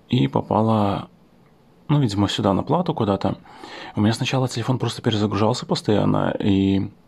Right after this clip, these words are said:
ну, то есть включается сразу обратно на перезагрузку, я думал, все. Как бы, ну, сломался и будет всегда перезагружаться, и расстроился, думаю, ну, все, все потерялось, все данные, все, все фотки.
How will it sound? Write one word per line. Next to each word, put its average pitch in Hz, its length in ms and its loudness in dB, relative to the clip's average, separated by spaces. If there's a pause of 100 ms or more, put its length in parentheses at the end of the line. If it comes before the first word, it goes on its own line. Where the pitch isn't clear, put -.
ну, 131 80 0
то - 20 -4
есть 101 120 -4
включается 113 400 -2
сразу 101 260 0
обратно 95 300 2
на 90 60 0
перезагрузку, 92 540 -2
я 95 40 2
думал, 95 220 2
все. 123 320 -4 (1160)
Как 101 220 -2
бы, 98 340 0 (1700)
ну, 117 200 2
сломался 98 500 2
и - 20 2
будет 98 180 2
всегда 98 240 -2
перезагружаться, 95 720 -2
и 92 80 2
расстроился, 110 560 -2
думаю, 104 240 0
ну, - 60 2
все, - 180 -4
все - 160 -8
потерялось, 127 720 0
все - 220 -6
данные, 104 380 -2
все, - 160 -10
все - 160 -6
фотки. - 380 -6